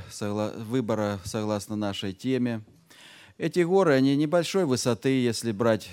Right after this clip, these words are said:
ге-, географические представления о них. Одна —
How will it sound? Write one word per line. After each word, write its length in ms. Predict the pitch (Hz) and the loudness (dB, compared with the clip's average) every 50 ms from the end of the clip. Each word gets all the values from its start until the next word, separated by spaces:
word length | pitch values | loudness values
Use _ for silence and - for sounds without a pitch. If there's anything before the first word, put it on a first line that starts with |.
| 87 | -14
ге-, 220 | 101 110 107 110 107 | -10 -8 -6 -6 -6
географические 920 | - 117 113 110 107 104 107 110 107 135 147 143 - 139 117 - 139 131 - | -6 -4 -2 0 0 0 0 -2 -2 -4 -6 -6 -4 -6 -6 -2 -4 -2 -2
представления 760 | 131 127 117 - - 135 127 123 123 123 120 117 117 113 | -2 -6 -6 -4 -2 0 0 0 0 0 0 0 0 -2
о 60 | 113 113 | -2 -2
них. 400 | 113 113 107 104 - - - _ - - - | -2 -2 -4 -4 -6 -10 -20 _ -20 -18 -8
Одна — 560 | - 135 147 143 151 165 165 160 160 151 131 | -2 0 0 0 0 0 0 0 0 -2 -4